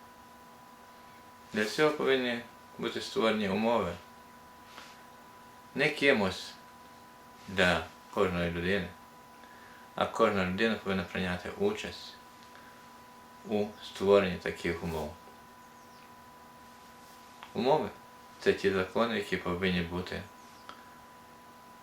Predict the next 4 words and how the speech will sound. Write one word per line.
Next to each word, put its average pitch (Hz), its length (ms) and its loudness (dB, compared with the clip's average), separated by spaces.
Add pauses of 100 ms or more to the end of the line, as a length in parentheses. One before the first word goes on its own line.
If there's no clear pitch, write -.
(360)
для 92 140 2
всіх - 440 -2 (260)
одинакові, 87 680 0 (140)
без 104 420 2